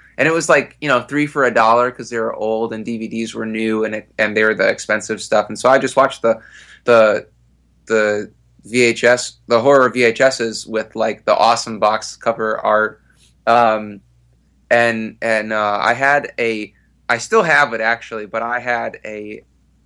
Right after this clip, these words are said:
um, basically, it was I M D B before I M D B was digital. It's called Movie Hound's,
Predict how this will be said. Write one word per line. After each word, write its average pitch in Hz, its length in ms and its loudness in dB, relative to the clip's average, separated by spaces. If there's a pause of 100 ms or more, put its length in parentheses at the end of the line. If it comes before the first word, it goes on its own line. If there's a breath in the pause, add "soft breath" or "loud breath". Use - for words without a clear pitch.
(140)
um, 104 420 -6 (440 soft breath)
basically, 185 460 0
it - 20 2
was 127 240 -2
I 135 200 4
M 143 140 0
D 135 140 -8
B 127 240 -6
before 120 400 -4
I 120 180 0
M 120 140 -8
D 117 160 -12
B 117 480 -8
was 107 260 -8
digital. 135 480 -2
It's 113 200 -6
called 117 320 0
Movie 120 280 -4
Hound's, 123 600 -2